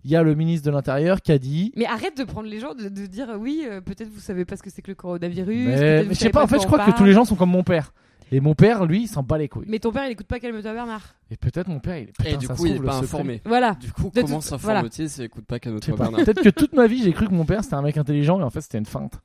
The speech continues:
Speaker 1: Il m'a
Speaker 3: Du
Speaker 1: menti,
Speaker 3: coup,
Speaker 1: quoi.
Speaker 3: euh,
Speaker 1: Enfin, là, son comportement face au coronavirus me fait douter.
Speaker 2: <laughs>
Speaker 1: Euh, parce qu'il s'en branle vraiment.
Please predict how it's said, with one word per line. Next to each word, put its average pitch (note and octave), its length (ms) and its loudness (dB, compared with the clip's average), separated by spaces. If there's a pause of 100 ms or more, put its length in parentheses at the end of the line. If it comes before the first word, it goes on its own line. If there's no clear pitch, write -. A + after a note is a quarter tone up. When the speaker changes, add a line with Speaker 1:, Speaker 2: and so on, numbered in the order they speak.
(500)
Speaker 1:
Il C3 60 -2
m'a B2+ 100 -2
Speaker 3:
Du B2+ 60 -4
Speaker 1:
menti, D3+ 300 -2
Speaker 3:
coup, C3+ 280 -10
Speaker 1:
quoi. - 80 -14
Speaker 3:
euh, A#2 340 -10
Speaker 1:
Enfin, B2+ 160 -4
là, F3+ 120 6
son F3 100 -4
comportement F3+ 460 4
face E3+ 260 -2
au F3 80 0
coronavirus D#3+ 720 -2
me C#3+ 100 -2
fait C#3+ 140 -4
douter. C3 260 -10 (280)
Speaker 2:
<laughs> G3 40 -14 (480)
Speaker 1:
Euh, G#2+ 320 -6
parce G2+ 160 -6
qu'il C3 140 -12
s'en B2+ 140 -6
branle D3 200 -2
vraiment. A#2+ 300 -6